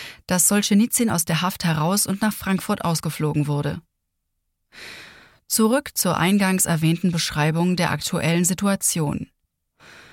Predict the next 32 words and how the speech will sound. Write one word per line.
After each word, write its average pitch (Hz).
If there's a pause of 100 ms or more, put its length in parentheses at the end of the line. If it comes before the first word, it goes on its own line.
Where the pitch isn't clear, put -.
(340)
Die 202
jüngsten 220
Demonstrationen 180 (380)
beziehungsweise 151
Montagsspaziergänge 160
über 147
Weihnachten 175
in 147
Bayern 160
und -
anderswo 180 (480)
hatten 220
als 190
Sprechchor 202 (380)
"Der 185
Geist 226
ist 233
aus 208
der 214
Flasche". 175 (880)
Das 208
ist -
zwar 214
nicht 208
ganz 196
das 175
Gleiche 170
wie 160
"Der 135
Kaiser 160
ist -
nackt", -